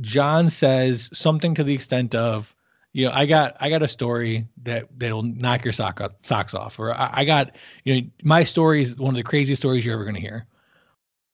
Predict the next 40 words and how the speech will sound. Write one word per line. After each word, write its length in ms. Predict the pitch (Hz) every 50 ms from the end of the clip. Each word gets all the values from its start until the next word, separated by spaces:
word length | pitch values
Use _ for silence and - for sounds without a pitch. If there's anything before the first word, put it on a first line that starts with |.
| _ _ -
And 320 | 156 151 156 151 151 151 - -
Ethan 240 | 175 165 175 180
Hawke 320 | 160 156 151 151 - - -
bets 200 | 135 127 - -
him 120 | 151 147
a 40 | 156
bottle 560 | 139 127 123 107 104 101 107 123 151 156 - -
of 120 | 131 113 107
what 120 | 110 110
he's 140 | 123 131 127
drinking, 500 | - - 104 95 92 120 113 120 135 131 _ _ _ _ _ _ _ _ _ -
um, 260 | - 123 113 110 107
that 100 | 120 127
it's 180 | 123 - - -
not. 340 | 233 247 175 104 - - _ _ _ _ _ _ _ _ _ _ _ _ _ _ _ _ _ _ -
So 140 | - - 156
the 100 | 139 143
next 240 | 151 180 196 - -
forty 320 | - 185 160 165 170 160
minutes 340 | 143 135 127 131 127 120 127
is 120 | 120 117 110
John 400 | - 135 123 127 123 131 127 117
telling 560 | - - 120 120 120 120 117 110 113 113 117 _ _ _ _ -
the 60 | 123
story. 460 | - - 123 101 92 101 107 - - _ _ _ _ _ _ _ _ _ -
And 160 | 151 151 151
the 140 | 143 139 131
opening 400 | 139 175 175 170 190 196 190 175
line 460 | 156 143 135 127 131 131 131 127 123
to 160 | - 127 117
John's 420 | 110 110 123 113 113 117 113 110
story 480 | - - - 160 165 165 151 139 127 113
is, 420 | 110 113 107 107 110 104 - - - _ _ _ _ _ _ _ _ _ _ _ _ _ _ _ _ -
"Back 320 | 135 131 143 160 160 -
when 100 | 170 156
I 60 | 147
was 140 | 143 135 123
a 40 | 120
little 220 | 117 120 117 113
girl." 420 | 98 101 95 90 87 95 101 95